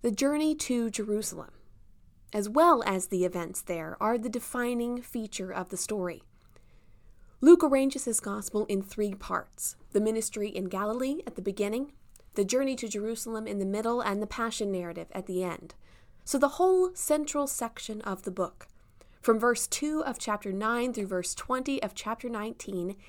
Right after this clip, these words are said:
is defined by this trip. No less than sixteen times in these chapters, Luke reminds us that Jesus and those who accompany him are on the way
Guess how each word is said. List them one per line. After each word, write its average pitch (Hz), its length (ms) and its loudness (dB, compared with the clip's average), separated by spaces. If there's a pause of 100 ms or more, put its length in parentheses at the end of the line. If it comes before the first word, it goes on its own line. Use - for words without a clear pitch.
(120)
is 220 160 -2
defined 262 640 4
by 226 280 -2
this 202 420 -4 (180)
trip. - 380 -6 (1300)
No 285 200 6
less 311 320 6
than 247 200 2
sixteen 294 720 -2
times 240 560 -2
in 269 240 2
these 185 240 -2
chapters, - 580 -14 (260)
Luke 339 220 4
reminds 294 460 2
us 277 140 0
that 269 200 0
Jesus 190 540 0
and 269 340 0
those 226 360 -2
who 196 120 -4
accompany 196 480 -6
him 180 320 -8 (380)
are 262 360 2
on 247 300 0
the 247 80 2
way 220 420 -4